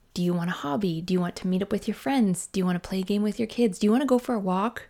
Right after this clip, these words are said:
Catch up on your laundry? <laughs> Read a book? Remember books? <laughs> So great. And what do you want your phone to be doing for you? How do you want to be using your phone to get what you want out of life?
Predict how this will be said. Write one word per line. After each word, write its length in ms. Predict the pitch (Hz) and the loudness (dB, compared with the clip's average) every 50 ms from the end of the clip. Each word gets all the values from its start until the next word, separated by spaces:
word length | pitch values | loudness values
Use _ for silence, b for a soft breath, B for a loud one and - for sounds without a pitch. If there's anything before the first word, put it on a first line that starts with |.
| b b b b b b b b b b b b - | b b b b b b b b b b b b -10
Catch 240 | - - 220 220 - | -2 -2 0 0 2
up 120 | 269 262 | 2 4
on 160 | 269 254 254 240 | 4 6 6 6
your 120 | 233 208 | 6 4
laundry? 600 | 180 175 170 175 185 202 208 226 240 269 262 226 - - - - | 4 2 0 2 2 6 6 8 8 8 6 4 0 -4 2 4
<laughs> 140 | - 233 | 4 4
Read 260 | - 214 202 240 277 320 | 6 6 6 6 8 6
a 40 | |
book? 300 | 247 226 233 269 277 - | 6 6 6 4 4 4
Remember 320 | - 240 226 240 247 262 277 | 2 4 4 4 4 2 2
books? 440 | 233 - 254 - - - - - 311 - - | 2 2 0 -2 -2 -6 -6 -6 -4 4 4
<laughs> 0 | - 285 - - - _ _ B B 403 427 403 370 294 254 | 4 4 4 -2 -18 _ _ B B -4 -2 -2 -2 -4 -6
So 200 | - - 262 254 | 0 4 4 4
great. 360 | 233 233 247 233 196 - B B B B B B B B B B B B _ _ | 6 6 4 4 4 2 B B B B B B B B B B B B _ _
And 180 | - 240 247 220 | 6 6 8 8
what 140 | 240 262 262 | 8 6 6
do 100 | - 311 | 6 6
you 120 | 320 294 | 6 8
want 180 | 269 269 277 - | 6 6 6 8
your 140 | 262 254 | 6 6
phone 240 | - - 220 254 370 | 8 8 6 6 6
to 60 | 349 | 6
be 100 | 294 226 | 4 4
doing 240 | 185 185 185 180 175 | 4 4 4 2 2
for 160 | 165 - 180 | 0 -2 -2
you? 160 | 170 160 151 160 | -2 -2 -4 -4
How 500 | - - 214 208 202 233 277 302 330 330 - _ _ - - | -4 -4 -2 0 2 2 2 2 0 -2 -6 _ _ -10 -2
do 120 | 220 233 | 4 6
you 120 | 233 247 247 | 6 8 8
want 400 | 220 202 180 175 185 196 - - | 6 4 2 0 -2 -4 -4 0
to 100 | - 220 | 0 0
be 100 | 190 196 | 2 2
using 640 | 190 190 180 175 180 208 247 294 311 - 247 208 180 | 0 0 2 6 8 8 10 8 8 6 4 2 2
your 140 | 170 170 175 | 0 -2 -4
phone 440 | - - 170 160 160 160 160 180 B B B B B B B B B - | -4 -4 -4 -4 -4 -4 -4 -4 B B B B B B B B B 0
to 340 | - - 233 226 226 220 220 - | 4 6 6 6 4 2 -2 -6
get 320 | - 202 214 233 - - | -6 -4 -4 -4 -2 -2
what 160 | 294 - - | -4 -2 2
you 140 | 233 214 202 | 2 4 4
want 320 | 190 180 175 170 165 - | 4 2 0 -2 -4 -6
out 120 | 175 160 160 | -8 -10 -10
of 120 | 156 - | -8 -6
life? 400 | - 127 98 69 - - - - | -4 -4 -4 -6 -8 -12 -16 -20